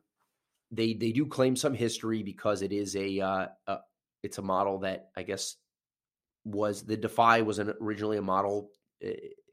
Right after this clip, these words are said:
going back to their early history, but, you know, to release that wa-,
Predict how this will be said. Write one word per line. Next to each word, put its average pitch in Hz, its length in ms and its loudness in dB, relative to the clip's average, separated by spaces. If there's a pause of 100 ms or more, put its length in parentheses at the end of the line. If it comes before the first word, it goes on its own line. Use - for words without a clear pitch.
going 107 220 -2
back 98 220 0
to 98 60 -10
their 101 120 0
early 107 260 0
history, 101 400 -6
but, 110 360 0 (400)
you 113 100 -2
know, 98 80 -2
to 95 140 -12
release 110 320 -2
that 95 240 -4
wa-, 104 220 0